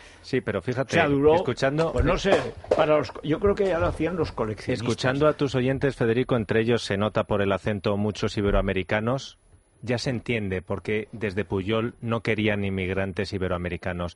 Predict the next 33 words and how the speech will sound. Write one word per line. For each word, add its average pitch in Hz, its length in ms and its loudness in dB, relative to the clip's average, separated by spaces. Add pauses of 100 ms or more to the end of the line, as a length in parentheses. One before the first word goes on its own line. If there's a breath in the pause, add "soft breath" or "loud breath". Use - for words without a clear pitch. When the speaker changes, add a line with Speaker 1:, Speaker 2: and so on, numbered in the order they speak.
Speaker 2:
Bah, 95 160 0
Speaker 1:
Ya 131 80 0
se 131 80 0
Speaker 2:
claro. 151 220 4
Speaker 1:
entienden 151 320 4
por 127 180 -2
qué 143 240 0 (220 loud breath)
decían, 127 260 0
"No, 175 140 4
no, 170 180 2
para 139 200 4
nosotros 190 600 4
los 156 420 4
musulmanes, 156 800 2 (220 loud breath)
los 127 240 2
iberoamericanos, 135 800 2
que 156 80 2
además 139 240 4
Speaker 2:
No. 107 60 -2
Speaker 1:
siempre 170 260 2
se - 100 -2
empeñan 139 460 2
en 113 100 2
hablar 123 240 2
en 127 140 2
español, 117 580 2
Speaker 2:
Y 135 60 -4
además 143 240 2
Speaker 1:
eso - 100 4
es 226 60 4
Speaker 2:
no, 202 60 2
Speaker 1:
para". 131 280 6
Speaker 2:
además 107 220 4